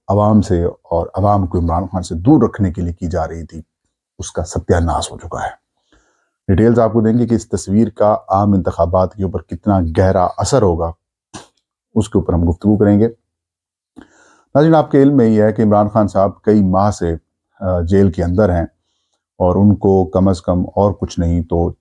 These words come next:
चार से पाँच माह से ज़्यादा अरसा हो चुका है। और इन चार से पाँच माह के अरसे के दौरान हमारी हुकूमत और इंतज़ामिया की जानिब से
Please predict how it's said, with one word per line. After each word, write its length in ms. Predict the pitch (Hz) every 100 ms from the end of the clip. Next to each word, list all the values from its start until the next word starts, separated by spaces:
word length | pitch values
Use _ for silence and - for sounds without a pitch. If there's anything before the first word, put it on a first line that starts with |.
| -
चार 500 | 120 117 117 101 -
से 140 | - -
पाँच 440 | - 117 127 107
माह 200 | 98 95
से 140 | 90 87
ज़्यादा 300 | 92 90 82
अरसा 220 | 85 80
हो 180 | 90 78
चुका 240 | - 73
है। 180 | - - _ _ _ _ _ -
और 120 | 117
इन 100 | 131
चार 360 | 120 135 147 139
से 160 | -
पाँच 440 | 120 120 127 127 - 90
माह 200 | 101 101
के 140 | 101
अरसे 280 | 92 - 110
के 100 | 98
दौरान 460 | 90 87 90 90 85 -
हमारी 360 | 90 95 98
हुकूमत 400 | 90 85 101 104
और 140 | 98 90
इंतज़ामिया 480 | 85 82 87 98 107
की 120 | 92
जानिब 280 | 85 85 80
से 260 | 82 85